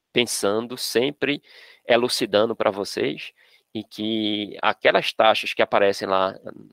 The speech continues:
nas corretoras, e, e a X P é a que eu mais conheço, já são taxas líquidas,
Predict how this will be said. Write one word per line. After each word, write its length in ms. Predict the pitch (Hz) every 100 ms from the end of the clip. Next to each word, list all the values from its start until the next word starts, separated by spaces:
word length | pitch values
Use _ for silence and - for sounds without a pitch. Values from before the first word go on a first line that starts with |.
| _
nas 240 | 101 98 -
corretoras, 840 | 107 101 - 107 131 107 - - -
e, 320 | 110 101 101
e 60 | 101
a 40 |
X 220 | - -
P 360 | - 104 104 98
é 180 | 101 101
a 40 |
que 100 | -
eu 60 | 101
mais 220 | 95 -
conheço, 520 | 98 98 147 - - _ _ _ _ _ _ _ -
já 160 | 127
são 180 | 123 139
taxas 560 | - 110 139 - - - - - _
líquidas, 680 | 117 160 - 98 - -